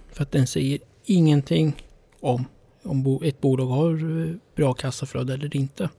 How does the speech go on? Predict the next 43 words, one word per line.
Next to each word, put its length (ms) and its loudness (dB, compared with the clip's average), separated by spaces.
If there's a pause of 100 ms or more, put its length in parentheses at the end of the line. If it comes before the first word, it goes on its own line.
(340)
Och 200 -8
då 60 4
måste 220 6
jag 40 6
ge 60 8
ett 100 2
exempel 420 0
vad 140 2
jag 80 0
menar. 440 0 (880)
Eh, 440 -6 (160)
och 60 0
då 80 4
kan 160 4
vi 80 6
säga 220 4
att 180 -4 (300)
det 60 -4
finns 200 0
ett 180 -2
bolag 460 4 (100)
A 320 6 (320)
och 200 -18 (500)
ett 180 -4
bolag 360 4 (100)
B. 200 -4 (800)
Låt 160 0
oss 120 4
säga 140 6
båda 300 8
två 280 4
har 120 6
ett 300 -2 (140)
fritt, 280 0
eller 400 8
slutlig 600 4
årets, 640 2
årets 300 2
kassaflöde, 640 -2
slutlig 440 -4
år 100 -6
kassaflöde 520 -6
för 140 -4